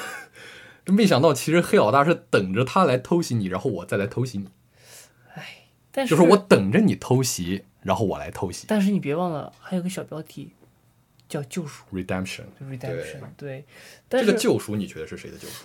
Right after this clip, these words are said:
Speaker 2: 嗯，我觉得是所有人的救赎。
Speaker 1: 那那些小兵呢？
Speaker 2: 呃，那小兵肯定就是一些N P C嘛。呃，
Speaker 1: 没人权的，没人权。
Speaker 2: 我觉得总共主要是两个人的救赎。
Speaker 1: 嗯。
Speaker 2: 一个是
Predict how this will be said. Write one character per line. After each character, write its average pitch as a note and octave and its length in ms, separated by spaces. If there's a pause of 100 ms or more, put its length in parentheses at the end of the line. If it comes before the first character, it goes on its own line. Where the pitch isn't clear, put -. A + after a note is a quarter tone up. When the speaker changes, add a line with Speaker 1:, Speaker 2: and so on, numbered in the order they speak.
(140)
Speaker 2:
嗯， C4+ 680 (100)
我 D#3+ 100
觉 D#3+ 120
得 G3 80
是 G3+ 100
所 G3 160
有 G3 60
人 C#3+ 100
的 C#3 60
救 D3 160
赎。 - 200 (1000)
Speaker 1:
那 E3 140
那 E3 80
些 F3+ 120
小 G#2 200
兵 A#2+ 200
呢？ C3 200 (480)
Speaker 2:
呃， D#3 640
那 A#3 80
小 E3+ 220
兵 B3 220
肯 A3+ 160
定 F3 220
就 G3 100
是 F#3+ 120
一 F#3+ 100
些 F#3 200
N F#3 120
P F3 140
C F#3 340
嘛。 D#3+ 300 (600)
呃， F3+ 480
Speaker 1:
没 F#2+ 80
人 A2+ 120
权 A2 260
的， A#2+ 60
没 A2 120
人 C3 120
权。 C3 240 (420)
Speaker 2:
我 F3 160
觉 F3+ 140
得 B3 160
总 E3 200
共 G#3 220
主 D3 100
要 B2+ 80
是 D3 140
两 D#3+ 160
个 - 60
人 C3+ 100
的 D3 60
救 C#3+ 180
赎。 - 140 (800)
Speaker 1:
嗯。 E2 160 (1000)
Speaker 2:
一 D3 140
个 F#3+ 120
是 D#3+ 460